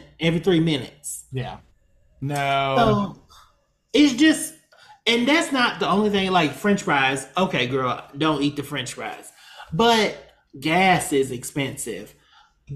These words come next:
Speaker 1: Going to, going to the grocery store, you might as well just go on Uber Eats every day.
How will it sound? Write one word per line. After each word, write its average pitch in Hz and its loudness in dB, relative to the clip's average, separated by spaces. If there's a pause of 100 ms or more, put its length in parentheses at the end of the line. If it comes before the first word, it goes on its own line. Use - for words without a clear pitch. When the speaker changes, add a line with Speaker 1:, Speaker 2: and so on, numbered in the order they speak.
Speaker 1:
Going 190 4
to, 190 2
going 220 4
to 233 0
the 190 2
grocery 226 2
store, 190 2
you 208 4
might 208 4
as 208 0
well 214 6
just 208 2
go 214 4
on 233 2
Uber 240 4
Eats 302 4
every 170 4
day. 147 -2